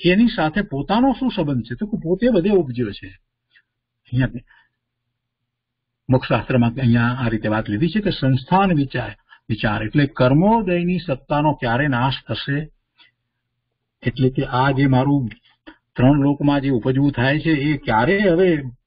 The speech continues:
પૂરું થાય? એ કર્મના ઉદયની સત્તાનો નાશ ક્યારે થાય? તો કે કર્મનો ઉદય હવે આવે નહીં એવી દશા થાય,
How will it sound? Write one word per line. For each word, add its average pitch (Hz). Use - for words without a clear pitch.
પૂરું 202
થાય? 92
એ 113
કર્મના 147
ઉદયની 135
સત્તાનો 131
નાશ 131
ક્યારે 139
થાય? 135
તો 160
કે 180
કર્મનો 151
ઉદય 135
હવે 139
આવે 131
નહીં 151
એવી 160
દશા 131
થાય, 107